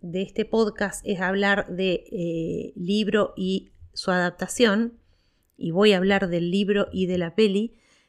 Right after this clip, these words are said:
eh, de Balada de los pájaros cantores, yo siento que como fans nos interesa más un poco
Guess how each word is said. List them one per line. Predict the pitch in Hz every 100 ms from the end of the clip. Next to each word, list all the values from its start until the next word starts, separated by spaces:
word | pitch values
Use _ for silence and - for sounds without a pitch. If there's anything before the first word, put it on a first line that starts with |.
| _ -
eh, | 175
de | 175 165
Balada | 156 175 185 185
de | 180
los | 165
pájaros | 196 - 185
cantores, | - 208 202 226 233 233
yo | - 247
siento | 247 247 247
que | 202
como | 175 185
fans | 196 - 226 240 240
nos | 202
interesa | 196 190 196 208 214 - _
más | 190 196 - -
un | 202
poco | 208 202 214 208